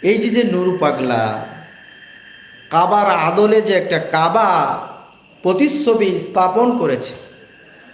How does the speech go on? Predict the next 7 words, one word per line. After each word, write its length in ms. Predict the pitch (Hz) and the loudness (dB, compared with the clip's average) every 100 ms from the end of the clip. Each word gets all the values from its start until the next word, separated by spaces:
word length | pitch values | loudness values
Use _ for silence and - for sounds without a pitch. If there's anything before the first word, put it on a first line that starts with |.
| - - - - - - - - | -20 -20 -20 -20 -20 -20 -20 -10
কাবাকে 360 | 113 120 151 139 | -6 -2 -2 0
অসম্মান 680 | 123 120 143 123 123 160 - | -2 -2 -4 -6 -4 -4 -4
করেছে, 320 | 117 101 - - - - - - - - - - - - - - - - - - - - - - - - - - - - - - 480 240 - - - - - - - - - - _ _ _ _ _ _ _ | -8 -8 -12 -18 -20 -20 -20 -20 -20 -20 -20 -20 -20 -20 -20 -20 -20 -20 -20 -20 -20 -20 -20 -20 -20 -20 -20 -20 -20 -20 -20 -20 -20 -20 -20 -20 -20 -20 -20 -20 -20 -20 -20 -20 _ _ _ _ _ _ _
এগুলো 640 | 127 131 131 127 104 - - - - _ _ _ _ _ - | -6 -4 -2 -2 -4 -10 -18 -20 -20 _ _ _ _ _ -18
খুবই 240 | 156 180 - | -14 -12 -10
কষ্টদায়ক, 640 | 123 - - 98 92 - - - - - - - - - - - - - - - - 427 427 - - - - - - - - - - - - - - - - - | -12 -12 -14 -14 -16 -18 -20 -20 -20 -20 -20 -20 -20 -20 -20 -20 -20 -20 -20 -20 -20 -20 -20 -20 -20 -20 -20 -20 -20 -20 -20 -20 -20 -20 -20 -20 -20 -20 -20 -14
খুবই 200 | - 233 | -6 -6